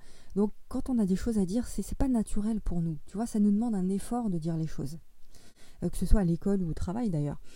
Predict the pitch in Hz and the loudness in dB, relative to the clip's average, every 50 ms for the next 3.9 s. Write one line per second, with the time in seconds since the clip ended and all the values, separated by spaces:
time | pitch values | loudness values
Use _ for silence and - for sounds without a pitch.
0 | - - - - - 185 - - 311 294 208 175 170 180 208 220 220 214 214 214 | -12 -12 -12 0 4 4 4 4 4 2 2 2 2 2 2 2 2 2 2 2
1 | 233 247 233 196 240 262 - - 277 294 - - - - 220 202 196 - - 233 | 4 2 4 4 2 2 4 2 0 0 0 -2 -8 -6 -6 -6 -6 -6 -8 -8
2 | - - 214 208 196 - 247 247 - 180 180 175 208 208 202 175 165 165 170 160 | -6 -6 -6 -6 -6 -6 -8 -8 -6 -8 -6 -6 -4 -4 -2 -2 -2 -2 -4 -4
3 | 180 180 185 196 220 220 - - 196 175 156 165 196 214 226 226 196 180 | -6 -6 -6 -6 -6 -8 -8 -8 -8 -6 -4 -4 -4 -4 -4 -4 -6 -8